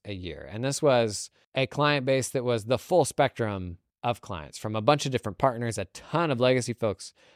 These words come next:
people who would come into the office and do stuff in person, like, it, all of the trappings of a, uh, traditional tax practice in the U S that you would expect. And we got over fifty percent adoption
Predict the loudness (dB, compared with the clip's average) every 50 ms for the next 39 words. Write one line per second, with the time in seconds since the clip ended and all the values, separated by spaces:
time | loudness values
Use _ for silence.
0 | _ _ 0 2 2 2 4 4 4 4 4 2 0 0 0 2 2 4 4 6
1 | 6 6 6 6 4 2 -2 -2 -2 -4 -4 -4 -4 -4 -4 -4 -4 -4 -2 -2
2 | -2 -2 -6 -10 -20 _ _ -12 -10 -10 -10 -8 -8 -8 -8 -8 -10 -12 -12 -8
3 | -6 -6 -6 -8 -10 -16 -18 _ _ _ _ _ -12 -4 2 4 4 6 4 4
4 | 2 2 0 2 0 0 -2 -6 _ _ _ _ _ _ _ 2 4 4 4 4
5 | 2 -2 -4 -4 -6 -6 -4 -4 0 2 2 2 2 2 2 0 -2 -4 _ _
6 | _ _ -2 0 0 0 0 -2 -2 -4 -2 0 0 -2 -2 -2 -4 -4 -2 2
7 | 4 4 4 4 2 -2 0 2 2 2 0 -2 -6 -8 -8 -8 -6 -4 -2 -2
8 | -2 -2 -4 -6 -8 -8 -8 -8 -10 -10 -8 -8 -8 -10 -10 -14 -16 -14 -10 -10
9 | -10 -6 _ -2 -2 -2 -2 _ _ -20 -20 _ _ _ _ _ -2 0 2 4
10 | 6 6 6 6 6 6 6 4 6 6 4 4 4 2 0 2 2 2 2 2
11 | 0 0 2 4 6 8 8 6 6 2 0 -2 0 0 -2 -2 -6